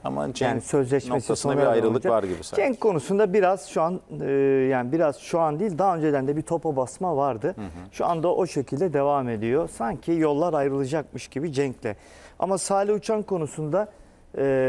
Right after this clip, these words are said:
Speaker 2: özellikle, e, hem Serdar Hoca'nın hem de işte Samet Aybaba'nın raporları doğrultusunda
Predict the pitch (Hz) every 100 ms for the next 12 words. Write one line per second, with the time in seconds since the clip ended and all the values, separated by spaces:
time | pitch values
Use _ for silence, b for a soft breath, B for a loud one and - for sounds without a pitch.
0 | 127 151 131 165 175 165 175 165 - _
1 | _ _ _ 208 208 - - - - -
2 | - 147 170 - 151 143 175 160 127 120
3 | 127 151 _ _ _ 139 160 156 143 -
4 | 143 139 143 139 143 139 131 117 120 131
5 | 131 - 143 147 143 135 127 107 - -
6 | 120 165